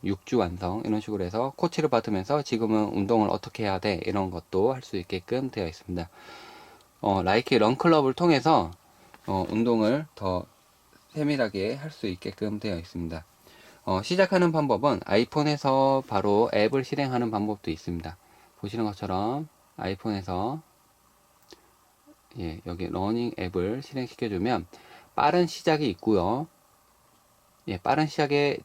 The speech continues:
내가 최근에 했던 운동들이 쭉 올라오게끔 되어 있습니다. 실외 걷기,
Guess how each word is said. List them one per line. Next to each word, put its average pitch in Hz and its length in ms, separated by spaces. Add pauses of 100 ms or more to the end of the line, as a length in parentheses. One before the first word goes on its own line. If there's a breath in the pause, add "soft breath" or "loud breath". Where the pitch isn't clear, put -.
(140)
내가 110 360
최근에 147 400
했던 151 340
운동들이 113 520
쭉 170 320
올라오게끔 98 640
되어 101 100
있습니다. 82 300
실외 135 340
걷기, 95 640